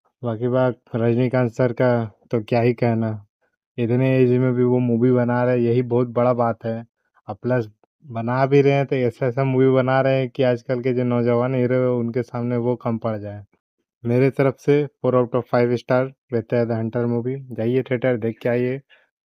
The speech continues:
देख के आके बताइए कैसा लगा आपको मूवी। बाकी, बाकी जिन लोगों ने देख लिया है वेतया द हंटर, वो कमेंट करके ज़रूर बताइएगा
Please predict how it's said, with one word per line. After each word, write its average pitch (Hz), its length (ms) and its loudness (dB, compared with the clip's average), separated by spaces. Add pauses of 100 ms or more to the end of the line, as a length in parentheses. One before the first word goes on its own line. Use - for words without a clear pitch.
(140)
देख 113 220 4
के 139 100 6
आके 127 260 6
बताइए 127 460 6 (320)
कैसा 117 260 4
लगा 123 220 6
आपको 127 200 0
मूवी। 123 360 2
बाकी, 117 240 0
बाकी 120 180 4
जिन 120 220 6
लोगों 123 200 8
ने 123 140 6
देख 123 240 4
लिया 127 200 8
है 120 60 6
वेतया 120 340 4
द 120 80 2
हंटर, 117 360 2
वो 113 120 0
कमेंट 123 320 2
करके 117 220 4
ज़रूर 120 300 4
बताइएगा 120 460 2